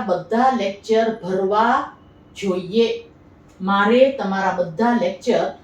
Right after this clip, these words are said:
ભરવા જોઈએ. કારણ કે I should માટે શું થઈ જશે? જોઈએ. ઓકે? Must ભરવા જ જોઈએ. I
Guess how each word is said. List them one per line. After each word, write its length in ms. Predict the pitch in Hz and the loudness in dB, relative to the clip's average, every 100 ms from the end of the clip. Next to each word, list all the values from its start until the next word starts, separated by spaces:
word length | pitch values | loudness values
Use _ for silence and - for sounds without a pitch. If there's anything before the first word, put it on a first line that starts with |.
| - - | -20 -12
ભરવા 520 | 196 208 208 233 247 262 - 190 | -4 0 2 2 2 2 -2 -4
જોઈએ. 380 | 190 190 226 226 - - - - | -4 0 0 0 -8 -20 -20 -14
કારણ 160 | 190 190 | -6 -4
કે 60 | 196 | -2
I 80 | 196 - | -4 -4
should 200 | 247 226 | -2 0
માટે 140 | 247 247 | 0 -2
શું 180 | 302 | -6
થઈ 160 | 277 269 | -6 -4
જશે? 200 | 277 - - 302 - - - - | -4 -8 -10 -10 -10 -16 -18 -8
જોઈએ. 320 | 269 262 262 - - - - - - - - - - - - - _ _ - | -4 -2 -4 -6 -10 -18 -20 -20 -14 -8 -8 -8 -18 -20 -20 -20 _ _ -12
ઓકે? 180 | 180 359 - - _ - - - - _ _ - | -8 -8 -12 -20 _ -20 -20 -20 -20 _ _ 0
Must 540 | 220 403 - - - - - - - - | 2 4 2 -8 -16 -20 -20 -20 -20 -12
ભરવા 580 | 202 220 208 190 214 294 | -2 0 0 -2 2 2
જ 180 | 285 254 285 | 2 -2 -2
જોઈએ. 320 | 277 302 320 - - - - - | -2 -4 -8 -12 -20 -20 -10 -2
I 180 | 185 | 0